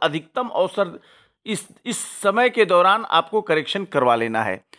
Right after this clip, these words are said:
क्योंकि दो साल के बाद करेक्शन शुरू नहीं होगा। चूँकि दो हज़ार तेईस का करेक्शन अभी शुरू हुआ है जनवरी में, तो आपको, अ, चौबीस और पच्चीस, यानी दो साल, दो हज़ार चौबीस और पच्चीस तक,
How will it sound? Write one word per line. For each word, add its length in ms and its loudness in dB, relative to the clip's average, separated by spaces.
क्योंकि 260 0
दो 180 4
साल 240 2
के 140 -2
बाद 260 2
करेक्शन 400 -2
शुरू 240 -6
नहीं 200 -2
होगा। 320 -4
चूँकि 440 0
दो 140 2
हज़ार 220 2
तेईस 260 0
का 140 2
करेक्शन 540 -2
अभी 240 -2
शुरू 260 -6
हुआ 220 2
है 320 -4
जनवरी 420 2
में, 340 -4
तो 120 -4
आपको, 520 4
अ, 160 -2
चौबीस 520 0
और 280 0
पच्चीस, 540 -4
यानी 240 -2
दो 220 4
साल, 260 0
दो 140 -4
हज़ार 360 -2
चौबीस 420 -6
और 120 0
पच्चीस 460 -6
तक, 240 -2